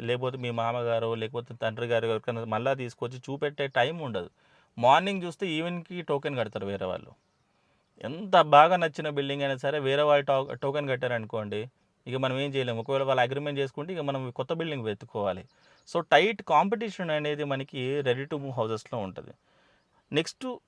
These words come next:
మే-, మేజర్ కాన్ ఏంటంటే కన్‌స్ట్రక్షన్ క్వాలిటీ. బయట నుండి చూస్తే అందంగా కనిపిస్తుంది కానీ దాంట్లో నిజంగానే కన్‌స్ట్రక్షన్ బాగుందా, బాగలేదా, ఏదైనా ప్రాబ్లమ్స్ ఉన్నాయా? ముఖ్యంగా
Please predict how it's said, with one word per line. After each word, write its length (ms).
మే-, 260
మేజర్ 340
కాన్ 280
ఏంటంటే 520
కన్‌స్ట్రక్షన్ 500
క్వాలిటీ. 380
బయట 340
నుండి 240
చూస్తే 280
అందంగా 360
కనిపిస్తుంది 500
కానీ 240
దాంట్లో 320
నిజంగానే 420
కన్‌స్ట్రక్షన్ 560
బాగుందా, 540
బాగలేదా, 600
ఏదైనా 240
ప్రాబ్లమ్స్ 500
ఉన్నాయా? 300
ముఖ్యంగా 520